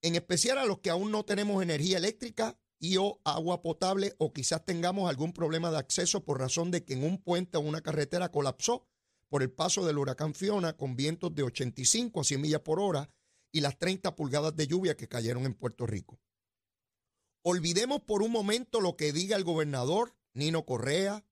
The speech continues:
fema, cortres, los municipios, luma, Autoridad de Energía Eléctrica o Acueducto y Alcantarillado, sobre cuándo estará restaurado el cien por ciento del servicio eléctrico de agua potable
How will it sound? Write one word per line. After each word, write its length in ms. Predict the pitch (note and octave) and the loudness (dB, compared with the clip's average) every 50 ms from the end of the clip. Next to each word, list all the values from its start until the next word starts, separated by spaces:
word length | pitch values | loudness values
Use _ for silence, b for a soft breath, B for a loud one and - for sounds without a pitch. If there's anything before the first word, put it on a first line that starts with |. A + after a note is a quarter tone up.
| _ _ | _ _
fema, 540 | - - B2+ D3+ E3+ F3+ F#3+ F#3 G3 - _ _ | -4 -2 0 0 0 0 -2 -4 -6 -10 _ _
cortres, 640 | - C3 C3+ B2 - _ - B2 C3 D#3 G3 G3+ - _ _ | -4 -2 -2 -2 -4 _ -4 0 0 0 0 -2 -8 _ _
los 120 | - B2+ A#2+ | -4 -2 -2
municipios, 720 | B2 A#2+ A2+ G2+ - - D#3 F#3 G3 - G3 F#3+ F3 F#3 - _ | 0 0 0 0 0 0 0 -2 -2 -2 -2 -2 -2 -4 -8 _
luma, 480 | - A#2 A#2 C#3 D#3+ E3+ F#3 F3+ F3+ - _ | -4 0 0 2 2 0 -2 -4 -6 -8 _
Autoridad 400 | C3 B2+ - B2+ A2+ G#2+ A2+ A#2 | -12 -10 -8 -6 -4 -2 -2 -2
de 80 | C#3 | 0
Energía 220 | C#3 C3+ D3 D3 D3 | 0 0 2 2 2
Eléctrica 500 | D3+ E3+ F3 - F#3 E3+ - E3+ E3 - - | 0 0 -2 -2 -4 -4 -4 -6 -8 -8 -6
o 120 | A#2 A2+ | -6 -6
Acueducto 420 | G2+ - A2 G#2+ A2+ A#2 - C3 | -6 -4 -4 -4 -4 -4 -2 -2
y 40 | B2+ | -2
Alcantarillado, 720 | B2 A#2 - A#2 G#2 - G#2+ G2 G2 F#2+ - E2+ D#2+ - _ _ _ _ _ _ _ _ _ _ | -2 -2 -4 -6 -6 -4 -4 -2 -2 -2 -4 -6 -10 -14 _ _ _ _ _ _ _ _ _ _
sobre 360 | - - E3+ D3+ D#3+ D#3 D3+ | -2 0 2 2 2 0 -2
cuándo 280 | - F#3+ G3+ A#3 A#3+ A#3 | 0 -2 0 0 0 -2
estará 300 | A3+ - E3+ D#3+ E3+ G3 | -2 -2 -4 -2 -2 -2
restaurado 800 | G#3+ G3 F#3+ - - E3 D#3 D#3+ E3+ F3+ F#3 F#3 E3+ - - - | -2 -2 -4 -4 -2 -2 -2 0 0 0 0 0 0 -2 -4 -4
el 120 | - C3 | -4 -2
cien 160 | - - D#3+ D#3 | 0 -2 -2 -2
por 160 | - D#3 - | -2 0 0
ciento 240 | - F#3 F3+ - E3+ | 0 0 0 -2 -2
del 60 | - | -2
servicio 360 | - C3+ A#2+ C3+ D3 - E3+ | -2 -2 -2 0 0 0 0
eléctrico 560 | D#3 E3 G3 - - G3+ F#3+ - G3 F#3 - - | 0 0 -2 -2 -4 -4 -4 -2 -4 -4 -4 -2
de 100 | A#2 A#2 | -2 0
agua 200 | B2 C#3 D3 - | 0 0 -2 -2
potable 480 | - - - F#3+ G3+ G3+ G3 F#3+ F#3 | -4 -4 -2 -2 0 0 -2 -2 -4